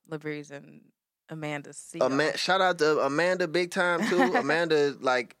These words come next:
Speaker 2: is, is, like, she goes hard, hard. Like, she doing these events now in, in
Speaker 1: Yeah,
Speaker 2: Texas with
Speaker 1: the
Speaker 2: the, the big swap events and
Speaker 1: Yeah.
Speaker 2: whatnot. Yeah, I think that, that's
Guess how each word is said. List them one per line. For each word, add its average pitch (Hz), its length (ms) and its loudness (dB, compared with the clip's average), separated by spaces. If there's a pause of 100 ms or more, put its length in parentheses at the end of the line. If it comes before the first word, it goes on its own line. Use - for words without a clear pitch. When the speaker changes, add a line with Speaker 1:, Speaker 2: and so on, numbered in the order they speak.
Speaker 2:
is, 110 400 -2
is, 104 420 -2
like, 98 500 -4 (680)
she - 200 -6
goes 113 420 0
hard, 131 580 0
hard. 82 340 -4
Like, 80 160 -8
she 139 140 -4
doing 139 200 -2
these 120 160 -2
events 120 420 -2
now 147 320 0
in, 131 160 -4
in 113 140 -4
Speaker 1:
Yeah, 165 140 0
Speaker 2:
Texas 151 400 -2
with 127 100 -4
Speaker 1:
the 120 180 0
Speaker 2:
the, 107 140 -2
the 107 60 -4
big 120 240 -4
swap 156 340 0
events 165 360 -4
and 180 80 0
Speaker 1:
Yeah. 175 60 2
Speaker 2:
whatnot. 180 380 -2
Yeah, 120 380 0
I - 20 -12
think 117 200 -6
that, 123 280 -4
that's 120 320 -4